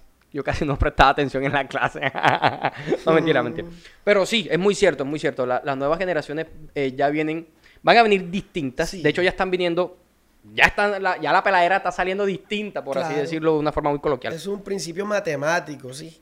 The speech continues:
Speaker 2: La Tierra gira más rápido, las horas pasan más rápido, las mentes ahora son más rápidas. Entonces eso va en el desarrollo del arte, influye.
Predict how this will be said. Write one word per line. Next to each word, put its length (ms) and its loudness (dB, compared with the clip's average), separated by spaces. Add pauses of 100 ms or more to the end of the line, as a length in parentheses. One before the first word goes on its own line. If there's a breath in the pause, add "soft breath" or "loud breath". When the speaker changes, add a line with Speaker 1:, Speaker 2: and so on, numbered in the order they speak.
Speaker 2:
La 340 -4
Tierra 260 0
gira 240 -4
más 180 -4
rápido, 720 -6
las 320 -12
horas 580 -4 (400)
pasan 340 -6
más 180 -10
rápido, 480 -8 (340 soft breath)
las 160 -8
mentes 460 -10
ahora 240 -16
son 240 -18
más 200 -14
rápidas. 520 -18 (480 soft breath)
Entonces 400 -6
eso 140 -6
va 80 -2
en 60 -2
el 80 -6
desarrollo 520 -6
del 140 -2
arte, 260 -4
influye. 560 -6